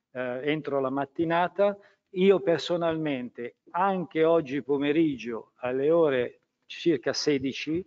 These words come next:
e zero zero, ho verificato se eventualmente, eh, fosse stato presentato qualche ordine del giorno, con la chiara volontà di poterlo leggere e comprendere con il segretario. Grazie.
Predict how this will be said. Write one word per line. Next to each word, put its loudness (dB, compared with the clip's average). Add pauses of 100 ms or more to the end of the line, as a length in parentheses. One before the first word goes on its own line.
e -10
zero 2
zero, 0 (320)
ho 2
verificato 2
se 0
eventualmente, -2 (360)
eh, -8
fosse -4
stato 0
presentato -2
qualche 0
ordine -2
del -4
giorno, -6
con 2
la 2
chiara 4
volontà -2 (180)
di -8
poterlo -2
leggere -4
e -4 (460)
comprendere -10
con -12
il -14
segretario. -8
Grazie. -2